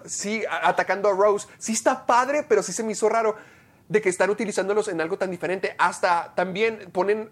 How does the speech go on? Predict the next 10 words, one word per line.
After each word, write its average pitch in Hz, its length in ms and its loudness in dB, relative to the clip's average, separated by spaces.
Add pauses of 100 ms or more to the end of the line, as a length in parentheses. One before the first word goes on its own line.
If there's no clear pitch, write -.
(160)
una 202 200 0
recreación 180 440 -2
de 190 100 -2
cuando 185 260 2
Jack 156 260 -2
Torrance 190 320 0
está 170 220 -2
persiguiendo 160 540 -4
a 165 80 2
Danny 160 340 -4